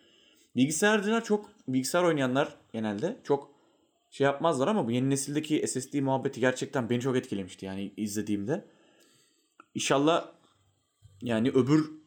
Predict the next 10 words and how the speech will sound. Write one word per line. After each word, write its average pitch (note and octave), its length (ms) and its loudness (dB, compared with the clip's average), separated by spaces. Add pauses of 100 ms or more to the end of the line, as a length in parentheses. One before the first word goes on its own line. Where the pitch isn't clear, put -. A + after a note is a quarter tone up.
konularda C3 440 2
da C#3 160 4
etkiler G#2 340 -4
çünkü - 300 -8
performansı A#2+ 580 -2
çok C3+ 200 -4
çok - 220 -4
yüksek. - 360 -10 (840)
Yani G2 320 -4 (520)
işte - 200 -2